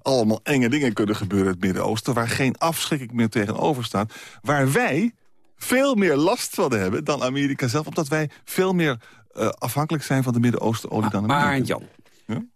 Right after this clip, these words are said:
Speaker 2: ehm, hij gaat het voor het congres leggen, Obama.
Speaker 1: Ja.
Speaker 2: Eh, dan is er een grote kans dat het on-, congres, omdat Amerika oorlogsmoe is... al helemaal in het Midden-Oosten, zegt van, "Joh, eh, dat gaan we helemaal niet doen, joh." Dan kan hij, hè, want,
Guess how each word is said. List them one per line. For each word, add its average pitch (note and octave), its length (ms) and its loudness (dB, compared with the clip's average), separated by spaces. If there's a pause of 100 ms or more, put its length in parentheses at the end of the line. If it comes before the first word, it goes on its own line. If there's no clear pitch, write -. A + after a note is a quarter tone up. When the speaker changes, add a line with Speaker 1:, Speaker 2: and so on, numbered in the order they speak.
(100)
Speaker 2:
ehm, A#2+ 580 2
hij C#3 200 -2
gaat C#3+ 140 -4
het A#2+ 80 -6
voor A#2+ 120 -2
het F2+ 80 -4
congres C3+ 360 -2
leggen, D3 340 -6 (200)
Obama. C3 560 0 (260)
Speaker 1:
Ja. G#2 200 -6
Speaker 2:
Eh, A#2+ 260 2
dan A#2+ 140 -4
is B2 120 -6
er B2 60 -2
een A2 60 -2
grote C3 260 -2
kans A#2+ 200 -4
dat G#2+ 120 -4
het G2+ 100 -4
on-, F2 220 -6 (180)
congres, F#2 400 -2
omdat G#2 200 -4
Amerika E2 540 -2
oorlogsmoe F2+ 600 -2
is... - 160 -6
al D2+ 220 -4
helemaal D#2+ 580 0
in C2 80 -4
het C#2 100 -8
Midden-Oosten, A2 680 0 (260)
zegt A2 260 -4
van, G2 100 -6
"Joh, F#2 160 0 (320)
eh, - 220 -18
dat - 120 -12
gaan - 100 -8
we D3+ 60 -4
helemaal C#3 220 -8
niet D3+ 120 -8
doen, E3 160 2
joh." F2+ 240 0 (380)
Dan F#3 140 0
kan D#3 180 0
hij, A#2 200 0
hè, B2 160 -2
want, A#2+ 220 -4